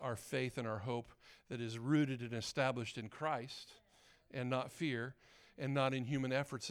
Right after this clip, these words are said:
as well. So with this in mind, we believe in faith we can partner with the government officials in taking steps of wisdom to help keep this virus from progressing without allowing fear to also dictate in the situation. So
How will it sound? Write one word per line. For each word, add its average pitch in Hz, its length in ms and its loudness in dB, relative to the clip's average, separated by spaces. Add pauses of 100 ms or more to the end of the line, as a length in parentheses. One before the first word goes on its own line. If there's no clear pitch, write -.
(120)
as 127 180 -2
well. 117 400 0
So 110 340 -6 (340)
with 185 180 6
this 196 180 4
in 202 100 2
mind, 151 220 8
we 165 100 6
believe 165 300 4
in 143 100 2
faith 143 400 4
we 151 120 2
can 131 180 -2
partner 156 400 2
with 131 160 -2
the 135 80 -2
government 123 400 2
officials 123 540 -2 (320)
in 143 100 0
taking 143 380 2
steps 156 580 4
of 135 120 -2
wisdom 135 520 2
to - 100 -4
help 123 220 2
keep 151 240 -4
this 135 200 -4
virus 123 380 2
from - 160 -10
progressing 143 640 -2 (340)
without 135 300 4
allowing 135 340 4
fear 147 320 -2
to - 100 -6
also 143 380 -2
dictate 123 640 -4 (380)
in 135 180 2
the 120 60 -2
situation. 117 800 -4
So 120 320 -4